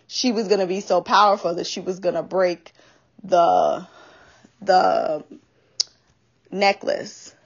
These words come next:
But what actually happened ended up being pretty dope. Um, and I guess that's a good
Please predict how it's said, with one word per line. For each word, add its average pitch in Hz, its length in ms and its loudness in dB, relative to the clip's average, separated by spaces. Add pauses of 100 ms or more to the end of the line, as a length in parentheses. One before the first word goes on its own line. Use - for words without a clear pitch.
(120)
But 175 420 6
what 190 340 4
actually 208 460 2
happened 269 320 2
ended 202 180 2
up 180 60 -4
being 208 180 -4
pretty 196 240 -4
dope. 185 400 0 (460)
Um, 156 640 2 (1300)
and 180 340 0
I 175 80 -2
guess 214 280 4
that's 202 220 0
a 202 40 -8
good 185 300 -2